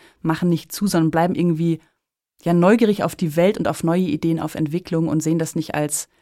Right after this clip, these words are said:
äh, keine Ahnung, Gefährdung, sondern als Weiterentwicklung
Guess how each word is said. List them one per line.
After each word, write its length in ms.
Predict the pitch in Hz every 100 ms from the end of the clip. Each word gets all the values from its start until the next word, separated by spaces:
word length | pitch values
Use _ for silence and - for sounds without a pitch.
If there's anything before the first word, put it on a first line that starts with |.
| _ _ _ _
äh, 420 | 151 147 147 58 -
keine 280 | - 151
Ahnung, 260 | - 156 151
Gefährdung, 640 | 160 - 175 165 180 180
sondern 180 | 170 165
als 160 | - 151
Weiterentwicklung 840 | 160 185 160 151 151 - 160